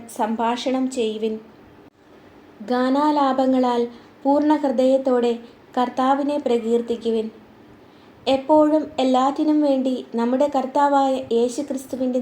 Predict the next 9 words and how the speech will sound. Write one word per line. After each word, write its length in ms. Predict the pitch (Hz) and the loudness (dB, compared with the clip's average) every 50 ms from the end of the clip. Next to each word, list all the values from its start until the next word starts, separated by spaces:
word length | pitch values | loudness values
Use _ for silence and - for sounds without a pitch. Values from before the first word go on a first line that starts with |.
| 240 | -2
നാമത്തിൽ 440 | 240 233 233 233 240 240 247 240 233 233 226 - - - - - - - | -2 -2 -2 -2 -4 -2 -2 -2 -4 -4 -6 -12 -18 -20 -20 -20 -20 -8
പിതാവായ 560 | - 285 277 262 269 262 269 277 302 294 294 294 294 | -4 -2 0 2 2 2 4 4 4 2 2 2 0
ദൈവത്തിന് 600 | 262 269 247 247 240 240 240 240 254 233 240 233 226 226 - | 2 2 2 2 0 -2 -2 -2 -2 -2 -2 -4 -4 -6 -10
കൃതജ്ഞതയർപ്പിക്കുവിൻ. 1200 | - - 240 233 240 220 - - 247 262 254 254 240 226 220 220 - - 226 - 226 226 220 220 226 - - - - - - - - - - - - - - - - | -8 -6 -4 -2 -2 -4 -4 -2 -2 -2 0 2 0 0 -2 -4 -6 -10 -8 -6 -4 -4 -2 -4 -6 -8 -14 -20 -20 -20 -20 -20 -20 -20 -20 -20 -20 -20 -20 -8 -2
ക്രിസ്തുവിനോടുള്ള 840 | - 254 269 262 262 - 285 285 294 285 285 269 262 269 269 269 262 | 2 2 2 2 2 0 0 0 0 2 2 2 2 2 0 0 0
ബഹുമാനത്തെ 720 | 247 254 247 247 247 233 240 240 247 254 277 269 269 277 262 | 0 -2 -2 -2 -2 -2 0 0 0 -2 -2 0 0 -2 -2
പ്രതി 340 | 262 262 240 233 240 240 233 233 - - - - - - 254 | 0 -2 -2 -2 -2 -2 -2 -4 -8 -16 -20 -20 -10 -4 0
നിങ്ങൾ 280 | 262 277 285 302 302 311 | 0 2 4 2 2 2
പരസ്പരം 640 | 302 294 262 247 262 262 262 - - 269 262 254 247 | 2 0 0 0 0 -2 -4 -4 -4 -2 -2 -2 -2